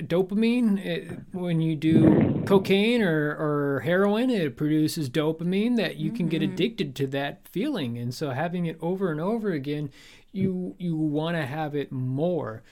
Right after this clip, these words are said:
Speaker 1: And then also with addictions is that when you have just, uh,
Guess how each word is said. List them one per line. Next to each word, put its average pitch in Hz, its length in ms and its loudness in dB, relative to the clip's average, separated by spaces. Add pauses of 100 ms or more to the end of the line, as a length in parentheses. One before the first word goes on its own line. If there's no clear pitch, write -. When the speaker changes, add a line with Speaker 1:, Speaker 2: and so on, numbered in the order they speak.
(340)
Speaker 1:
And 135 320 -4
then 147 180 -2
also 165 440 -2
with 131 180 -2
addictions 127 560 -4
is 123 160 -6
that 123 300 -6 (760)
when 165 340 0
you 156 120 0
have 165 320 -2
just, 165 300 -6
uh, 170 200 -10